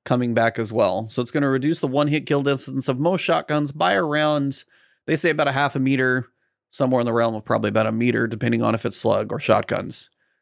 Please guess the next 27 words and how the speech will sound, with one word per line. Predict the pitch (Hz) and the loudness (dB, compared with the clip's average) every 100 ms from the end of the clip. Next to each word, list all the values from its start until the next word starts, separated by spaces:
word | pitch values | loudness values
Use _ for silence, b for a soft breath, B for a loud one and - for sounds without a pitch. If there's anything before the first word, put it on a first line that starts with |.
| _ _ _ _ _ _ _ _ _ | _ _ _ _ _ _ _ _ _
Think | 135 131 | -2 0
you | 135 | 2
guys | 135 131 | 2 4
are | 131 | 2
gonna | 123 | 0
feel | 117 165 170 | 0 0 0
it | 170 | 0
that | 156 | -2
much, | 165 170 - | 0 -2 -2
or | |
you | 110 | 0
think | 120 | 0
you're | 113 | 0
just | 110 - | -4 -2
gonna | 117 110 | 0 2
have, | 110 113 - | 2 0 -2
have | 117 113 | 0 0
to | 113 | 2
give | 110 110 | 2 2
'em | |
a | 107 | 2
little | 113 120 | 0 0
bit | 120 | 0
more | 117 127 | 0 0
of | 120 | 0
a | 123 | 0
hug? | 131 123 | 0 0